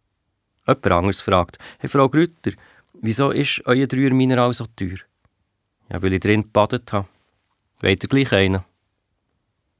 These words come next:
Einisch ist tatsächlich einer auf seinem Ross durch die Tür gekommen. Das hat sogar der Frau Grütter imponiert. Sie hat gestaunt, bis der Ritter gesagt hat: „Und der Grütterli, längt das für eine Stange?“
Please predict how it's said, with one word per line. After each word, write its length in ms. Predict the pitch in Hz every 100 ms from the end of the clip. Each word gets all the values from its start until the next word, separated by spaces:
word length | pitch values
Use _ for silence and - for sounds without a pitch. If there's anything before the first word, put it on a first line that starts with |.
| _ _ -
Einisch 380 | 127 170 156
ist 340 | - 90 - -
tatsächlich 680 | 107 160 - 107 - 143 147 - _ _ _
einer 380 | 104 104 123 147
auf 180 | 107 -
seinem 260 | - 120 101
Ross 380 | 104 120 -
durch 140 | - 107
die 80 | -
Tür 200 | 95 95
gekommen. 300 | - 85 82 _ _ _ _ _ _
Das 140 | 117
hat 120 | 117 -
sogar 220 | 117 117
der 100 | 101
Frau 240 | 95 92
Grütter 360 | 92 113 - 120
imponiert. 600 | 113 113 110 90 82 - - - -
Sie 160 | 139
hat 160 | 120 -
gestaunt, 580 | - 127 127 151 180 -
bis 220 | 147 -
der 140 | 110
Ritter 460 | 101 127 - - 170
gesagt 540 | - - 104 127 -
hat: 280 | 160 - - - - _ _ _ -
„Und 240 | 139 147
der 100 | 180
Grütterli, 540 | 180 180 - 190 190
längt 320 | 185 151 226 -
das 100 | -
für 120 | 143
eine 140 | 131
Stange?“ 640 | - - 101 104 101 90